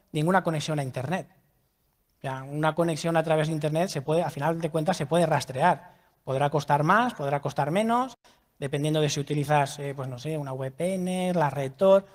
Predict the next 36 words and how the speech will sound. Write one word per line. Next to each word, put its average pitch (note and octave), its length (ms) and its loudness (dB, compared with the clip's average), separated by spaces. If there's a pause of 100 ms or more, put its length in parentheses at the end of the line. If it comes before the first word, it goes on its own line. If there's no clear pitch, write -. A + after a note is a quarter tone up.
(300)
pero F3 180 4
al - 60 -14
final A#3 280 2
siempre A3+ 260 0
se F#3 120 -2
puede, E3+ 560 4 (300)
se - 180 0
puede E3 320 6
trazar, - 300 -10 (160)
¿no? F#3+ 200 -4 (1300)
Eh, D#3+ 640 2
imaginaros F3+ 760 4 (640)
alguien F3+ 340 2
que D3 120 -2
ejecu-, D3 440 -4
que E3+ 100 0
ejecuta E3 580 2
un D#3+ 120 2
ataque D#3+ 280 2
de D#3 60 4
este D#3 160 -2
estilo, A3+ 360 2 (540)
eh, D3 580 -2
pues C#3 140 -4
no D3 120 0
sé, C#3 200 -6
en C#3 80 -6
un D3 80 0
lugar D3 260 -2
perdido D#3+ 460 0
de E3 60 -4
Australia, D#3+ 560 2
en F#3 60 -6
mitad C#3+ 220 -4
del D3 140 2
desierto, F#3 400 0